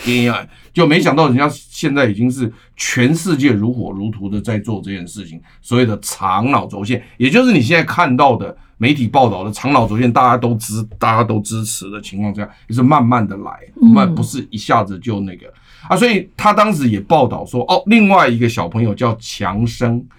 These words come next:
Speaker 1: 那五岁的时候也是因为焦虑症、不足过动症，然后呢，就是即使非常厉害的精神科医师，通通治疗没效。
Speaker 2: 嗯。
Speaker 1: 后来到了十四岁的时候，你看从五岁到十四岁，他已经 suffer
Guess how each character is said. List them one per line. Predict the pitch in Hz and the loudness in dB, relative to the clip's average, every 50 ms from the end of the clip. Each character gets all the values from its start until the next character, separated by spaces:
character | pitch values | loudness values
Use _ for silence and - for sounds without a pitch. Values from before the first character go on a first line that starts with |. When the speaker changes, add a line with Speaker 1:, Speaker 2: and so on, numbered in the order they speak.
| _ - - _ - | _ -20 -16 _ -2
Speaker 1:
那 | 175 190 190 | 0 0 0
五 | - 131 117 110 | -2 -4 -4 -2
岁 | 107 - 196 170 139 | 0 2 4 4 4
的 | 117 | 2
时 | 110 - 151 | 2 2 2
候 | 131 120 | 2 0
也 | 101 90 | 0 -2
是 | 95 - 123 | -6 -4 0
因 | 120 123 123 | 0 2 2
为 | 123 117 | 2 0
焦 | 117 123 120 117 | 0 0 0 0
虑 | 120 123 110 104 | 2 0 0 0
症、 | - 127 123 110 101 104 - _ _ | 0 0 0 0 -2 -4 -8 _ _
不 | - 143 139 | -6 -6 -4
足 | 107 101 98 107 | -4 -4 -4 -2
过 | 127 123 | -2 -2
动 | 113 110 110 | 0 0 -2
症， | 107 127 113 104 - _ _ _ _ _ _ | -2 -2 -2 -4 -6 _ _ _ _ _ _
然 | - 101 104 | -6 -2 0
后 | 117 131 131 120 | 2 2 2 2
呢， | 110 107 107 110 - - _ _ _ - | 2 -2 -4 -6 -10 -14 _ _ _ -6
就 | - 147 117 | -4 -4 -4
是 | - 147 123 113 - - | -2 -4 -6 -6 -8 -10
即 | - - - 117 147 202 240 | -12 -8 -2 0 2 4 4
使 | 233 - - 117 98 98 - _ _ _ _ - - - 196 | 2 0 -4 -8 -10 -12 -14 _ _ _ _ -8 -4 0 2
非 | 208 240 262 262 277 277 | 4 4 4 4 2 2
常 | - - - 107 127 147 175 190 196 | 0 0 0 0 0 0 0 0 0
厉 | 247 226 202 175 160 | 0 2 2 2 2
害 | 156 202 180 147 | 4 4 2 2
的 | 123 120 | 2 -2
精 | 113 117 151 165 151 | -2 0 0 0 2
神 | 131 123 127 | 2 2 2
科 | 139 135 | 2 2
医 | 135 | 0
师， | 120 120 - 113 - - - - - | -2 -4 -6 -8 -10 -12 -14 -14 -10
通 | - - 135 139 | -6 -2 0 0
通 | 135 139 139 123 | 0 0 -2 -2
治 | 131 135 | 0 0
疗 | 113 98 92 | -2 0 -2
没 | 98 98 87 95 | -4 -6 -6 -6
效。 | 101 - 107 - - _ - | -6 -6 -8 -8 -6 _ 4
Speaker 2:
嗯。 | 202 202 196 190 180 175 170 156 156 156 156 156 - _ - - - - _ _ | 6 6 8 6 6 4 0 -2 -4 -8 -10 -12 -14 _ -20 -20 -20 -20 _ _
Speaker 1:
后 | - - 262 262 | -2 2 4 4
来 | 214 185 190 | 4 4 2
到 | 185 247 226 202 180 | 4 4 4 6 6
了 | 160 143 135 127 - - _ _ - | 4 4 2 0 -2 -6 _ _ -10
十 | - - - 160 | -4 0 2 2
四 | 160 156 214 196 | 4 4 2 2
岁 | 175 208 180 | 4 4 2
的 | 147 131 | 2 2
时 | 117 165 | 2 2
候， | 139 123 | 2 4
你 | 117 | 4
看 | 123 165 160 | 2 2 2
从 | 131 143 131 | 0 0 -2
五 | 131 127 117 | -2 -2 0
岁 | 113 190 180 | 2 2 4
到 | 165 165 156 | 4 2 0
十 | 120 - - 120 | 0 -2 -4 -4
四 | 135 147 151 | -2 -2 0
岁， | 151 165 131 | 0 2 2
他 | 120 127 139 | 2 2 2
已 | 123 117 | 2 2
经 | 123 139 | 2 2
suffer | 139 - - 139 139 - - - - | 0 0 0 0 0 0 -4 -8 -8